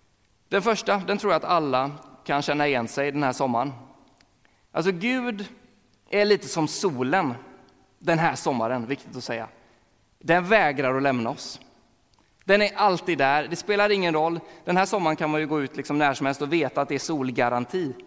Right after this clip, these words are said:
Det har ju typ aldrig hänt innan, inte när jag har levt i alla fall. Gud är precis som solen. Den lämnar dig inte. Den är alltid där.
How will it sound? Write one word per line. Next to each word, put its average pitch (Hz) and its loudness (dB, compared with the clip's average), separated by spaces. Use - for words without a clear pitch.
Det 156 0
har 156 6
ju 175 2
typ 170 -4
aldrig 143 0
hänt 170 -2
innan, 135 -4
inte 147 -6
när 151 -2
jag 147 0
har 139 0
levt 135 -6
i 131 -6
alla 117 -8
fall. 113 -14
Gud 240 -2
är 208 2
precis 170 -6
som 160 -4
solen. 139 -4
Den 180 2
lämnar 135 0
dig 139 -4
inte. 135 -8
Den 175 2
är 175 2
alltid 170 0
där. 139 -2